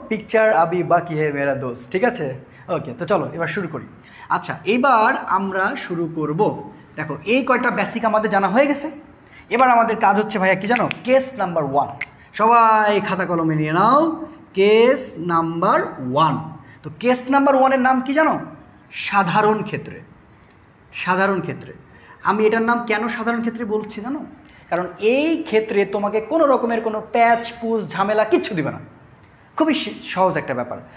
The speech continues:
তো এখন প্রত্যেকটা কেসে তিনটা করে জিনিস বের করতে বলবে। কয়টা করে? তিনটা করে। নাম্বার ওয়ান বলবে লব্ধি কত, ঠিক আছে?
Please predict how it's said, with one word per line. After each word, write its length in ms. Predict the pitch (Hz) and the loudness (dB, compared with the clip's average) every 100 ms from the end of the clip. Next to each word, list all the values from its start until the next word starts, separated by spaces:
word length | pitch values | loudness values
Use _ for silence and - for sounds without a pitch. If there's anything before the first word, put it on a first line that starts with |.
| - - | -20 -6
তো 80 | 190 | -2
এখন 200 | 190 247 240 | 0 -2 2
প্রত্যেকটা 580 | 285 294 294 294 285 | 0 0 0 0 2
কেসে 400 | 285 277 262 247 | 0 2 0 2
তিনটা 400 | 247 247 339 277 | -2 2 2 2
করে 160 | 240 196 | 2 0
জিনিস 240 | 165 156 | 0 -6
বের 120 | 135 - | -6 -8
করতে 220 | 127 127 | -12 -10
বলবে। 220 | 123 117 - | -10 -12 -2
কয়টা 160 | 226 240 | 0 4
করে? 220 | 240 247 - - - | 4 2 -2 -12 -10
তিনটা 200 | 196 160 | -6 -6
করে। 160 | 120 - - - - - | -8 -14 -20 -20 -18 -4
নাম্বার 500 | 139 208 240 240 240 185 | 2 4 4 4 4 6
ওয়ান 440 | 165 214 214 185 147 | 6 6 4 4 0
বলবে 300 | 147 151 160 | 0 0 2
লব্ধি 580 | 151 170 180 135 131 170 | 4 4 4 0 0 0
কত, 280 | 127 - - - - - - - - - - - - | -2 -10 -16 -20 -20 -20 -20 -20 -20 -20 -20 -20 -6
ঠিক 120 | 247 | 0
আছে? 180 | 247 269 | 0 -2